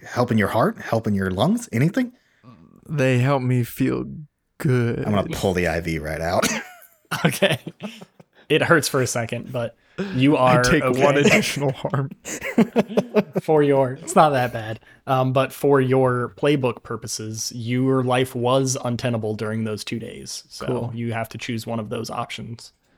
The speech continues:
Speaker 2: Do I have any memories of those two da-, two days?
Speaker 3: Nope.
Speaker 2: Do we, do you think we're
Speaker 3: Nope.
Speaker 2: gonna circle back to that?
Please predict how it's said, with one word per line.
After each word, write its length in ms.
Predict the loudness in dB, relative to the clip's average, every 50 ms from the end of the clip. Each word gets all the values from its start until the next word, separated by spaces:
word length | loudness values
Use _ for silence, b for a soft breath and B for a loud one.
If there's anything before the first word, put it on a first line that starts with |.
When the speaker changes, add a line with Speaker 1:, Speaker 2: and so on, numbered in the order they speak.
| _ _ _
Speaker 2:
Do 120 | -2 0 2
I 80 | 2
have 160 | 2 2 0 0
any 120 | 0 0
memories 480 | 0 0 -2 -2 -4 -4 -6 -4 -4 -2
of 80 | -2 -2
those 140 | -2 -2
two 120 | -4 -6 -8
da-, 320 | -8 -8 -6 -4 -4 -4 -6 -8 -10
two 120 | -8 -6
days? 260 | -4 -4 -4 -4 -4 -2
Speaker 3:
Nope. 100 | -2 -2
Speaker 2:
Do 60 | -4
we, 60 | -6 -12 _ _ _ _ _ _ _ _ -6
do 60 | -4 -4
you 60 | -4
think 160 | -2 -2 0
we're 100 | 2 2
Speaker 3:
Nope. 120 | 2 2 2
Speaker 2:
gonna 80 | 0
circle 500 | -4 -10 -16 -20 -16 -12 -12 -10 -8 -8
back 200 | -8 -8 -8 -10 -10
to 80 | -8
that? 140 | -8 -8 -10